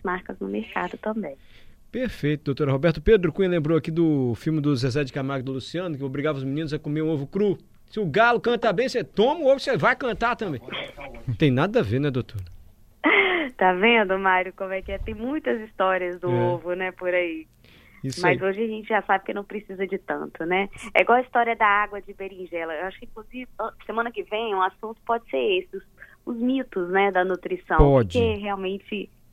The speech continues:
Speaker 1: é válido, o que não é, né?
Speaker 2: Ótimo.
Speaker 1: Vamos falar, então, disso, Mário. Tem gente que toma água de berinjela pra baixar o colesterol.
Speaker 2: Pois é. Mas antes, deixa eu só passar a receitinha, que sabe que nossos ouvintes adoram, né? Gostoso é fazer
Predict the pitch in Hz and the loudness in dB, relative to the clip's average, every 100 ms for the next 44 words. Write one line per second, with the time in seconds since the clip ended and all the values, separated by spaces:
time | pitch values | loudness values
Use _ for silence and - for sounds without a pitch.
0 | - 185 175 185 202 220 226 - 220 247 | 2 2 4 4 4 0 -8 -14 -12 -8
1 | 185 170 165 175 190 135 120 107 - 110 | -8 -8 -10 -10 -8 -2 -2 -2 -4 2
2 | 262 233 214 208 196 196 208 202 190 160 | 2 4 0 -2 -4 -4 -6 -6 0 0
3 | 165 185 196 220 - 233 220 208 208 208 | 0 -4 -6 -10 -8 -4 0 0 -2 -6
4 | 214 208 220 214 214 233 254 254 254 254 | -6 -6 -6 -4 -4 -4 -4 -4 -4 -6
5 | 262 269 262 - 339 240 156 147 - 180 | -6 -6 -8 -8 -4 -4 -6 -10 -6 -6
6 | 262 156 - - - 170 135 151 220 170 | -4 -6 -6 -12 0 2 2 2 2 0
7 | 185 170 254 254 196 175 156 127 190 - | 0 0 2 2 4 4 2 0 0 0
8 | 202 196 180 - 123 180 220 147 113 107 | 0 2 0 2 0 0 0 2 2 2
9 | 123 127 190 - - 233 247 202 175 151 | 0 2 2 2 6 8 8 4 4 2
10 | 107 98 151 220 | 2 2 2 2